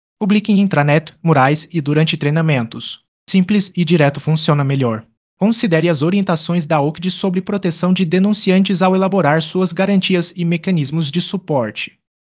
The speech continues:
O registro mínimo do canal precisa ser consistente e confiável. Mantenha dados essenciais e um fluxo claro para a investigação.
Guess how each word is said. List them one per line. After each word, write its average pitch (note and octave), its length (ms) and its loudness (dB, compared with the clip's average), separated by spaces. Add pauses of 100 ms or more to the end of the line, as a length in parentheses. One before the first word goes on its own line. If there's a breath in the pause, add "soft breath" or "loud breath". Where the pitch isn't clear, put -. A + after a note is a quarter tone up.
O C3+ 80 -2
registro F#3 400 2
mínimo E3+ 320 2
do F#3 100 2
canal F#3 400 4
precisa G3+ 400 2
ser F#3+ 220 2
consistente G3+ 720 0
e - 20 0
confiável. C3+ 720 0 (360)
Mantenha F#3+ 380 2
dados D#3 380 0
essenciais D#3+ 720 0
e F3+ 80 2
um F#3 60 4
fluxo F3+ 380 -4
claro F3 280 0
para E3+ 180 -2
a - 20 2
investigação. D#3 840 -2